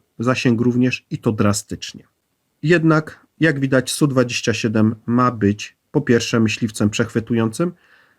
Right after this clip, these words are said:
a jego rozwinięcie, czyli su trzydzieści, jednak ma też pewne elementy, które powodują, że jest troszkę wolniejszy, może troszkę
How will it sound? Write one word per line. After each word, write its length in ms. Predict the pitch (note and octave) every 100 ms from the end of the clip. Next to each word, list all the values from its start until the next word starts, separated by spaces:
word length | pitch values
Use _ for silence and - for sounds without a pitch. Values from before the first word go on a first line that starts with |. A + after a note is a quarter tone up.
| _
a 80 | A#2
jego 240 | B2+ C3
rozwinięcie, 640 | B2+ A#2+ B2+ C#3+ B2+ A2 G#2
czyli 220 | - G#2+
su 180 | - C#3
trzydzieści, 600 | - A2+ A#2+ - D3 D3+ _ _ -
jednak 400 | D3 D3 C#3+ C3
ma 240 | A2+ A2
też 380 | A2 G#2 - G#2+ G#2
pewne 300 | C3 A#2 B2
elementy, 520 | A2 A2+ A#2 B2 D#3+ D#3 _ _
które 220 | - F3 E3+
powodują, 560 | C#3+ C3+ B2+ B2+ B2
że 100 | A2
jest 200 | G#2 -
troszkę 320 | C#3 C#3 -
wolniejszy, 680 | C3+ C#3 C#3 C3+ B2+ - C#3 C#3 _ _ _ -
może 280 | A#2+ A2+ A2+
troszkę 840 | A2 B2+ A#2 - - A2+ G#2+ G#2+